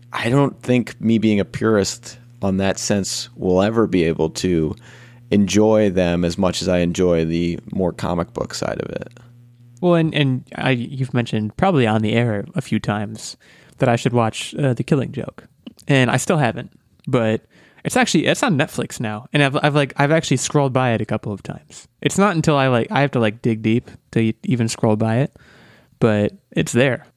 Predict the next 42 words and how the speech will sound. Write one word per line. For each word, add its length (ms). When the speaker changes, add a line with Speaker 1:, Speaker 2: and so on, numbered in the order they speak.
Speaker 2:
and 140
it's 300
available 500
for 140
me 100
to 80
watch. 440
And 200
I 80
know 200
you've 200
recommended 380
that 120
to 120
me. 260
Um, 300
I, 200
it's 180
probably 220
safe 180
to 60
say 160
you'd 120
recommend 380
it 140
to, 360
to 80
any 140
of 40
the 80
listeners, 640
but 120
that 180
one 120
is, 280
as 120
far 160
as 100
I 80
remember, 440
quite 240
dark. 340